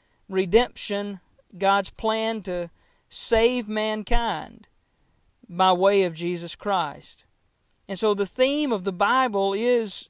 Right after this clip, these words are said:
truly Jesus Christ. It's all about Him and His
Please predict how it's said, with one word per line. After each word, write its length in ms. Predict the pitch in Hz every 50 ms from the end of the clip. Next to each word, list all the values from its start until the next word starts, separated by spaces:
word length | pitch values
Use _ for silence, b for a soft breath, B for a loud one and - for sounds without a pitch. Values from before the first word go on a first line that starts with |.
| _ -
truly 600 | - - 247 254 277 262 226 202 190 202 196 -
Jesus 460 | 180 175 196 208 220 202 202 202 -
Christ. 640 | - - 233 233 214 180 156 - - - - - - _ _ _ _ _ _ _ _ _ _ _
It's 200 | - 190 - -
all 280 | 220 208 214 240 254 247
about 340 | 226 196 220 214 214 208 196
Him 440 | 196 262 262 226 165 147 - - - _ _ _ _ _ _ _ _ _ _ _ _ _ -
and 260 | - 180 185 190 180
His 560 | 175 202 220 214 214 208 202 185 - - -